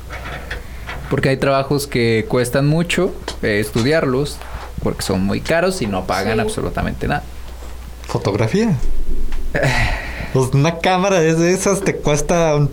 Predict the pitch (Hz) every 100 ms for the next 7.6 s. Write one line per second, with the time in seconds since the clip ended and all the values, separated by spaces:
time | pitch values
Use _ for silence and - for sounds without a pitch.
0 | - 139 143 147 170 151 175 185 180 151
1 | 123 120 117 - - - - 120 139 139
2 | 135 139 143 139 - - - 147 196 190
3 | 151 120 123 127 165 190 170 - 185 190
4 | 214 185 131 - 131 139 123 131 123 175
5 | 190 190 208 202 156 135 139 147 180 185
6 | 190 147 - - - - 135 143 - -
7 | - - - 143 160 135